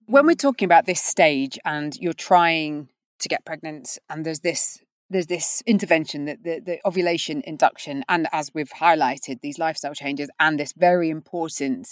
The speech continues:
mental health piece, what then happens if you've not got success? Like, 'cause what we o-, obviously want to highlight for anybody listening who might be identifying at the same stage is,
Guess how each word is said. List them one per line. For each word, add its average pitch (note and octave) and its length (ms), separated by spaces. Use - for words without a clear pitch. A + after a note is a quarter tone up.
mental D#3+ 340
health D3+ 380
piece, - 480
what B3+ 240
then A#3 180
happens F3 540
if - 180
you've E3 200
not F3 220
got - 200
success? - 640
Like, - 320
'cause E3+ 140
what G#3 140
we G3 120
o-, G3 180
obviously F#3 320
want F3 260
to D#3+ 260
highlight D3+ 540
for D#3+ 120
anybody D#3 560
listening A3+ 360
who E3+ 80
might E3 160
be D#3+ 60
identifying D#3+ 400
at C#3 60
the - 60
same D#3+ 180
stage D#3 420
is, D#3 220